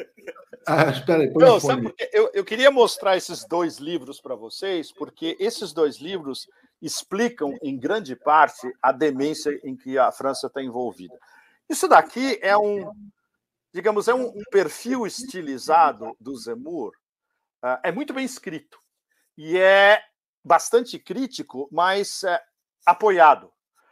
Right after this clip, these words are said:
Speaker 2: E aí eu fui perguntar pra algumas das minhas conexões aqui, eles falaram, "Não, é,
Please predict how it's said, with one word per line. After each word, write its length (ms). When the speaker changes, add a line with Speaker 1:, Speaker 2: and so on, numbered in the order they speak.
Speaker 2:
E 140
aí 240
eu 100
fui 180
perguntar 560
pra 160
algumas 520
das 220
minhas 400
conexões 800
aqui, 260
eles 220
falaram, 260
"Não, 360
é, 100